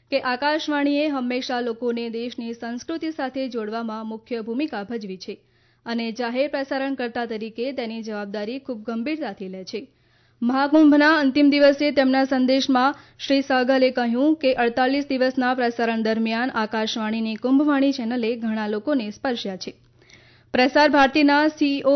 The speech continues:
ગૌરવ દ્વિવેદીએ મહાકુંભના કવરેજમાં આકાશવાણીની કુંભવાણી ચેનલના પ્રયાસોની પ્રશંસા કરી હતી. તેમણે નોંધ્યું હતું કે આકાશવાણીએ કુંભવાણી દ્વારા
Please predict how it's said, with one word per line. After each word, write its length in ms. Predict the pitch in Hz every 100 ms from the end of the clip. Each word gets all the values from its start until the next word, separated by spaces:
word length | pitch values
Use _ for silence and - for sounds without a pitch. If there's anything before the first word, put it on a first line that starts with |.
| 285
ગૌરવ 320 | 254 254 262 262
દ્વિવેદીએ 580 | 254 247 254 247 247
મહાકુંભના 680 | 254 240 226 240 240 233 226
કવરેજમાં 640 | 233 220 220 226 226 226 262
આકાશવાણીની 840 | 220 226 220 233 220 220 240 220 254 - _ -
કુંભવાણી 520 | 320 320 302 294 302
ચેનલના 480 | 302 269 269 262 269
પ્રયાસોની 600 | 262 233 226 233 226 240
પ્રશંસા 500 | 254 240 262 277 233
કરી 300 | 226 269 202
હતી. 240 | 190 185 240 _ _ _ _ _ -
તેમણે 300 | 240 240 247
નોંધ્યું 440 | 240 233 247 233
હતું 260 | 226 262 311
કે 140 | 320
આકાશવાણીએ 840 | 247 233 233 233 240 233 233 233 262
કુંભવાણી 580 | 262 233 226 220 214 214
દ્વારા 340 | 220 208